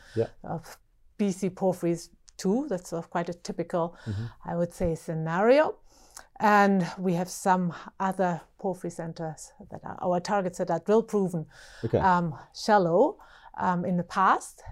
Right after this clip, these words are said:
Speaker 2: And like at Gate, we will drill deeper and see if we can, like at Gate, discover the higher grade material below the shallow historic.
Speaker 1: Okay.
Speaker 2: And that's how we will be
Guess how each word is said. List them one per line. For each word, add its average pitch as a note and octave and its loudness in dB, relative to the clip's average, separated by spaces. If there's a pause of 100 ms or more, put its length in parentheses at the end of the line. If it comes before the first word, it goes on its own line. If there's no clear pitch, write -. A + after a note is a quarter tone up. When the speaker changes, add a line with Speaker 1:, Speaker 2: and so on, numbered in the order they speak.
(140)
Speaker 2:
And G#3 2 (140)
like F#3+ 2
at G#3+ -2
Gate, F3+ -2 (120)
we F#3+ 0
will F3 2
drill D#3+ -4 (120)
deeper G#3 2 (200)
and F3+ -2
see F3+ -4
if F3+ -14
we F3+ -4
can, D#3+ -8 (200)
like E3+ -4
at F#3+ -12
Gate, E3+ -6 (320)
discover E3 0
the D#3+ -4
higher F#3+ 2
grade D#3+ -4 (120)
material E3 -6 (180)
below D3+ -4
the F3+ -8
shallow D3+ -8 (320)
historic. B2 -8
Speaker 1:
Okay. B2 2 (300)
Speaker 2:
And F3 2 (260)
that's G#3+ 2 (380)
how F3+ 4
we F#3+ 2
will F3+ 4
be F3 0